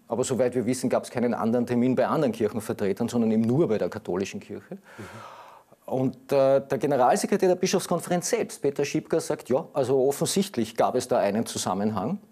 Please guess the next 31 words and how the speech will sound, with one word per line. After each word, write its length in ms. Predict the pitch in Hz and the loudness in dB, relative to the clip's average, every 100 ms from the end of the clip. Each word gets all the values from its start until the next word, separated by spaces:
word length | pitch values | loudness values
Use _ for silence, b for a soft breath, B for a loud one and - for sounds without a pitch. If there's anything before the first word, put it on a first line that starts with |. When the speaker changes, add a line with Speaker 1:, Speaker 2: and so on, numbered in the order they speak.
| - | -10
Speaker 1:
Ja, 180 | 101 135 | -6 -4
er 160 | - 123 | -2 -2
sei 220 | 127 120 | 0 0
überrascht 440 | 131 131 104 127 139 | 2 2 2 0 -2
und 80 | |
verwundert 440 | 131 127 123 151 - | -2 -2 0 -2 -2
gewesen 340 | 107 98 104 | -2 -2 0
über 140 | 107 107 | -2 -2
diesen 300 | 117 113 117 | -2 -2 -4
Besuch. 400 | 120 - 165 - B B | -4 -2 -4 -4 B B
Und 140 | 120 | -6
es 120 | 123 | -4
war 80 | 107 | -2
auch 80 | 117 | -2
der 100 | - | -2
einzige. 380 | 113 - 110 - | -4 -4 -4 -4
Es 160 | 123 | -2
wurde 180 | 123 127 | -2 0
nachher 520 | 113 98 117 139 131 123 B B B | 0 0 -2 0 -2 -2 B B B
von 180 | - 120 | -6 -2
Seiten 280 | 117 113 127 | 0 0 0
des 120 | 117 | -2
Finanzministeriums 840 | 123 101 117 131 120 117 117 - | 0 0 0 0 0 0 -2 0
nie 220 | 113 131 | -2 -2
wieder 260 | 113 113 123 | -2 0 2
ein 120 | 110 | 2
Vorstoß 420 | 107 101 107 107 | 0 -2 -2 -4
in 80 | 113 | -4
diese 200 | 104 107 | -2 0
Richtung 300 | 104 107 107 | -2 -2 -4
unternommen. 460 | 101 101 98 104 | -2 -2 -2 -4